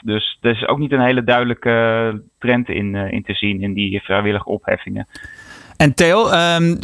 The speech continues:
Speaker 2: we hebben vanuit, eh, vooral de brancheverenigingen vaak, eh, eh, het gehoord over een faillissementsgolf die eraan zou komen. Toch een hele tijd niet, eh, niet geduurd. Zien we die dan nu eindelijk aan de, aan de horizon? En met eindelijk, dat bedoel ik natuurlijk niet op, eh, op een positieve manier.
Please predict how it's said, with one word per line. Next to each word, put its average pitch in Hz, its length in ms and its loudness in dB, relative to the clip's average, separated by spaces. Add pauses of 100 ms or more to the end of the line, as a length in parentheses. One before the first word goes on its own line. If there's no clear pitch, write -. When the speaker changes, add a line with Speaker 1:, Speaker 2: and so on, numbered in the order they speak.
(140)
Speaker 2:
we 151 60 4
hebben 160 260 4
vanuit, 160 360 2
eh, 151 80 4
vooral 156 220 2
de 135 80 2
brancheverenigingen 139 840 4
vaak, 151 360 2
eh, 135 420 4
eh, - 60 0
het 131 140 2
gehoord 139 340 4
over 127 240 4
een 123 100 4
faillissementsgolf 156 1040 4
die 165 160 4
eraan 160 360 4 (240)
zou 151 300 4
komen. 156 460 4 (560)
Toch - 200 4
een 160 80 4
hele 147 240 4
tijd 131 280 2
niet, 160 280 2
eh, 135 200 6
niet 151 220 4
geduurd. 156 320 4
Zien 214 180 4
we 190 100 6
die 175 120 4
dan 175 160 4
nu 170 160 4
eindelijk 165 480 2
aan 151 180 2
de, 139 260 4
aan 139 140 4
de 135 60 4
horizon? 139 500 4
En 165 80 4
met 139 120 4
eindelijk, 139 460 2
dat 135 160 4
bedoel 131 200 4
ik 131 100 4
natuurlijk 131 300 2
niet 143 220 4
op, 127 180 0
eh, 127 160 6
op 123 120 2
een 127 80 4
positieve 120 460 4
manier. 117 280 4